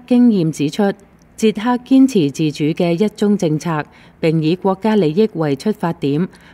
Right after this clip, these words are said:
不屈從北京壓力。捷克同台灣高層互動頻繁，不單止維持民主價值上嘅合作，亦喺經貿、軍事同科技領域加深交流。事實證明，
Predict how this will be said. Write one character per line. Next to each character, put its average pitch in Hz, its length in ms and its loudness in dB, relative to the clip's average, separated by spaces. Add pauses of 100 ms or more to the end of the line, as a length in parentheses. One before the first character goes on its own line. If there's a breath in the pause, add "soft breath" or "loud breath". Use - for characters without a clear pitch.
(120)
不 220 100 0
屈 214 280 -4
從 147 260 -2
北 202 180 -4
京 202 200 0
壓 165 100 -2
力。 143 260 -2 (400 soft breath)
捷 175 160 0
克 208 240 -6
同 165 240 -4
台 147 140 -4
灣 214 400 0
高 226 180 2
層 151 280 -4
互 147 200 -4
動 151 240 -4
頻 147 180 -6
繁， 139 320 -6 (320 loud breath)
不 196 120 -2
單 202 320 -2
止 151 140 -4
維 160 340 0
持 151 240 -4
民 151 240 -2
主 160 120 -6
價 180 280 -4
值 170 140 -6
上 147 260 -6
嘅 160 100 -4
合 151 220 -8
作， 147 240 -4 (400 loud breath)
亦 165 100 -2
喺 156 320 -4
經 240 300 2
貿、 156 280 2
軍 208 240 2
事 160 300 0
同 147 240 -4
科 214 240 -2
技 151 220 -2
領 147 340 -2
域 139 80 -6 (160)
加 214 180 0
深 220 360 0
交 208 200 -2
流。 143 360 -2 (420 soft breath)
事 - 220 -6
實 165 160 -4
證 180 180 -2
明， 143 320 -2